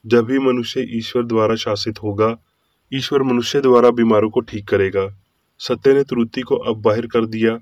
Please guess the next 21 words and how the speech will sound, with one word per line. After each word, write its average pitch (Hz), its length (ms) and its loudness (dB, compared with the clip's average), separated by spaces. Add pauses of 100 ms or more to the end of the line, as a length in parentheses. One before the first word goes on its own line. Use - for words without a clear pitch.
(440)
जैसा 117 260 2
कि 127 140 -4
उन्नीस 127 320 0
सदियों 113 440 -2
पहले 110 280 -2
हुआ 101 280 0
था। - 420 -16 (3750)
जब 123 220 8
हम 139 140 -6
त्रुटि 135 360 -2
में 156 140 0
होने 135 260 0
की 143 140 -8
तुलना 123 380 0
में 127 160 -2
अधिक 113 320 -6
विश्वास 113 400 -6
करते 110 300 -4
हैं, 127 340 -4 (460)
तो 123 80 -2
हम 131 180 -2